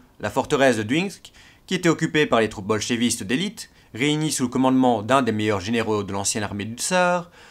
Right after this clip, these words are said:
les Polonais, en étroite liaison à leur gauche avec l'armée lettonne, ont marché ardemment sur Riedzica, qui vient d'être prise après un vif combat où les bolchevistes résistèrent désespérément.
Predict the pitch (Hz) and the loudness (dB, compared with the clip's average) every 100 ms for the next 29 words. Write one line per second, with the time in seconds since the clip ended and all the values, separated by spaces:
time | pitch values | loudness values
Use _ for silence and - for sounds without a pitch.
0 | - 127 135 185 202 190 120 - _ _ | -8 -2 2 6 8 6 2 -6 _ _
1 | - 113 110 117 117 120 113 107 95 104 | -2 -2 2 0 2 0 2 2 0 2
2 | 127 101 95 92 95 98 101 98 101 - | 2 2 -4 -8 -6 -6 -4 -4 -4 -2
3 | 139 147 151 - - - 156 175 170 - | 0 0 -6 -16 -20 -12 -2 2 2 4
4 | 165 156 143 135 131 131 - _ - 247 | 2 2 2 2 0 -2 -14 _ -8 -2
5 | 147 127 175 - 117 87 - _ - 127 | 0 0 -2 -2 -2 -6 -12 _ -6 0
6 | 151 147 151 131 143 147 147 127 117 156 | 0 0 -2 -2 -2 2 2 2 2 0
7 | 165 160 117 110 - - - 117 117 156 | -2 2 4 2 0 -12 -4 -2 4 4
8 | - 135 120 120 - _ 117 117 123 127 | 4 0 0 -2 -8 _ -8 -4 -6 0
9 | 113 113 117 113 - 123 127 131 - | 2 2 0 -6 -2 0 4 2 0